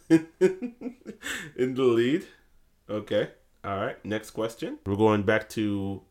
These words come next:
Kay. Uh, which person flew too close to the sun, melting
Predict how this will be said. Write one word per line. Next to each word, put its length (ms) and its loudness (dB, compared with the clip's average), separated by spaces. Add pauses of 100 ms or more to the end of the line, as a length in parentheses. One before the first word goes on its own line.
(120)
Kay. 380 4 (720)
Uh, 320 2
which 380 2
person 440 -4 (120)
flew 380 -4
too 260 -8
close 340 -4
to 160 -8
the 120 -6
sun, 320 -8 (260)
melting 560 -10